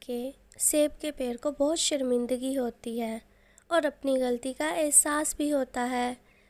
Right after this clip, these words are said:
उसके बाद वो नीम के पेड़ से कहता है, "मुझे माफ़ कर देना मेरे प्यारे दोस्त, आज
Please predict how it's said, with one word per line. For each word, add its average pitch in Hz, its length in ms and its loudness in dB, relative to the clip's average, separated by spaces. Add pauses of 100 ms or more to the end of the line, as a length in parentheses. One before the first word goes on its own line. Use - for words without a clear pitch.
(280)
उसके 320 340 -2
बाद 240 380 -4 (400)
वो 349 60 6
नीम 254 320 2
के 302 160 -2
पेड़ 233 260 0
से 254 200 2
कहता 226 360 -4
है, 226 400 -2
"मुझे 330 500 -8
माफ़ 294 400 -4
कर 254 240 -2
देना 240 340 0
मेरे 240 260 0
प्यारे 233 480 -4
दोस्त, 240 500 -2 (520)
आज 320 160 0